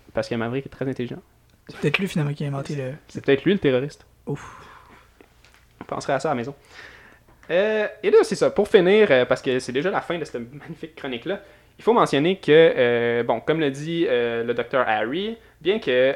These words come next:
Speaker 1: euh, Maverick possède une capacité d'écoute, une empathie hors pair et que son esprit est bien ici avec nous dans Team Rainbow,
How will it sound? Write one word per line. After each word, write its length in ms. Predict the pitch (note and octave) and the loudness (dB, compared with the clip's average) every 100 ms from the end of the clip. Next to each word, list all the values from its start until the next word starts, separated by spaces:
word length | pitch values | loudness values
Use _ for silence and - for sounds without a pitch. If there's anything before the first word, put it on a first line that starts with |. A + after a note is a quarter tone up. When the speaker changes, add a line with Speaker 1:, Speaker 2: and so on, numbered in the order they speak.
| - | -2
Speaker 1:
euh, 160 | A#2 A2 | -2 0
Maverick 520 | A2 A2+ C#3 C#3+ - | -2 -2 -6 -6 -6
possède 240 | B2+ D#3 | -4 -2
une 80 | C3 | -2
capacité 380 | C#3 D3 - C#3+ | 0 -2 -4 -6
d'écoute, 380 | B2 - D3+ - | -6 -6 -6 -8
une 140 | C3+ E3 | -4 -2
empathie 320 | G3+ D3 - | -2 -4 -2
hors 180 | C#3+ - | -4 0
pair 160 | E3+ F3+ | -2 -2
et 40 | |
que 120 | F3 | -6
son 160 | C#3+ C#3 | -4 -2
esprit 360 | C#3+ - - F#3+ | -4 -4 -6 -4
est 80 | C3 | -4
bien 240 | B2+ D#3 F3 | 0 2 2
ici 280 | - - - | 0 -2 2
avec 300 | D3 D3+ D3 | 4 4 0
nous 180 | D3+ A3+ | -2 0
dans 180 | C#3+ C3+ | 0 0
Team 240 | D3+ D#3 | 0 -2
Rainbow, 360 | C#3+ C3 C3 | 0 0 -2